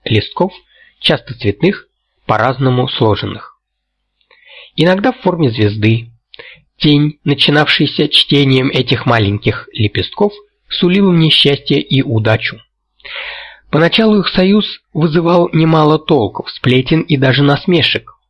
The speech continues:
Даже мать Море грозилась порвать с сыном всяческие отношения, и ему стоило немалого труда убедить ее в том, что рядом с Кокто он по-настоящему счастлив.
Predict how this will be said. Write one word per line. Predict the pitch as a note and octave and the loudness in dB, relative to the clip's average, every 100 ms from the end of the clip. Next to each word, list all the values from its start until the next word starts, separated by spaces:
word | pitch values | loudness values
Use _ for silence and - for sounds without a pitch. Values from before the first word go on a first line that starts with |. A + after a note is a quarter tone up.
| _ | _
Даже | C3 C#3 D#3 | -2 0 2
мать | E3+ E3 - | 2 0 0
Море | G#2 G2+ D#3+ G3 | 0 2 0 -2
грозилась | C#3+ B2+ C3+ B2 C#3+ C3+ | -4 0 0 2 2 2
порвать | - C#3 B2+ A#2+ | 0 0 0 -2
с | - | -2
сыном | C3 A#2 | 0 0
всяческие | A2+ A#2+ - - - G2+ | -2 -4 -4 -6 -4 -2
отношения, | - G2+ - E3+ F#3+ F#3 _ - - - | -2 -2 2 2 2 -2 _ -20 -12 -2
и | D#3 | 0
ему | D3 E3+ | 2 2
стоило | F3 - E3 D#3+ E3 - - _ _ - | 0 0 2 2 2 -2 -20 _ _ -2
немалого | G3 D3 G#2+ F#2 | 0 2 0 0
труда | F#2+ G#2+ A2 D3+ F#3 - - | -2 0 2 2 0 -6 -4
убедить | D3 C#3+ B2 A2+ | 0 0 -2 -4
ее | G2+ G2 | -2 -2
в | - | -2
том, | - G3 G#3 | -2 -2 -2
что | - - C3+ | -6 -2 0
рядом | A#2+ G#2 G2 | 0 0 -4
с | - | -4
Кокто | G2+ - F3 G#3+ - - - | -6 -2 0 0 -2 -10 -4
он | D3 A#2 | -2 0
по-настоящему | A#2 A2 - G#2+ A#2 - A#2 G#2+ | -2 -2 0 2 2 2 0 0
счастлив. | - F#2+ - - | 0 0 -4 -12